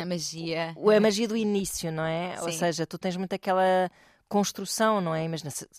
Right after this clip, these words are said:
Speaker 2: se te apaixonas por um colega de trabalho, vais construindo, são amigos primeiro.
Speaker 1: Sim.
Speaker 2: Eh, mas pronto, isto é muito raro de acontecer, na verdade, no nosso dia-a-dia, cheio de solicitações e cheio de estímulos, isto cada vez é mais raro de acontecer.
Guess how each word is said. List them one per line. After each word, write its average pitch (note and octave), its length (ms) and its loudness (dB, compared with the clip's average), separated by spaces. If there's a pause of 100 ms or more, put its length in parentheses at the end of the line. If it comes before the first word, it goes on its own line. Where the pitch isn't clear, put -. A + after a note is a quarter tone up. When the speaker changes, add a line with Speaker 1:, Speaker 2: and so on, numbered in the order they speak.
(300)
Speaker 2:
se - 100 -16
te - 60 -14
apaixonas E3+ 380 -2
por - 120 -12
um E3 60 -4
colega F#3 460 2
de - 40 -16
trabalho, F3 800 4
vais C#3+ 220 -4
construindo, F3 880 -4
são D3 220 -6
amigos E3 640 -4
primeiro. D#3 800 -2 (320)
Speaker 1:
Sim. - 160 -14
Speaker 2:
Eh, D3 300 0
mas G#3+ 120 0
pronto, - 220 -6
isto - 140 -6
é G#3+ 40 4
muito G#3+ 160 -2
raro G3 180 4
de G3 60 0
acontecer, G3+ 440 -2
na G3 100 2
verdade, G3 400 6
no G3 140 2
nosso F#3+ 240 2
dia-a-dia, F3+ 480 2
cheio F3+ 180 -4
de - 100 -10
solicitações F3 720 -4
e D#3 80 -6
cheio E3+ 180 -4
de - 100 -8
estímulos, F3 340 -2
isto - 160 -10
cada E3+ 140 -2
vez D#3+ 120 -2
é E3+ 60 0
mais E3 160 -2
raro D#3+ 120 -4
de D#3+ 60 -4
acontecer. D#3+ 420 -4